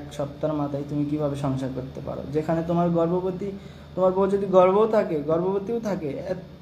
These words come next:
বাচ্চা হওয়ার পরে গিয়ে না তুমি সংসার করতে পারবা বিয়ে করে? তোমার বউয়ের যদি তিনটা মাসিক হয়, পিরিয়ড হয়, তিন মাস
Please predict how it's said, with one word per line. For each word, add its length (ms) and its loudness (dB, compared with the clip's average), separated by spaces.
বাচ্চা 340 4
হওয়ার 240 8
পরে 360 8
গিয়ে 140 0
না 140 -2
তুমি 260 -2
সংসার 340 -2
করতে 260 -8
পারবা 460 2
বিয়ে 280 4
করে? 260 2
তোমার 200 4
বউয়ের 440 4
যদি 260 -2
তিনটা 320 2
মাসিক 400 0
হয়, 200 4
পিরিয়ড 340 2
হয়, 300 4
তিন 200 2
মাস 200 0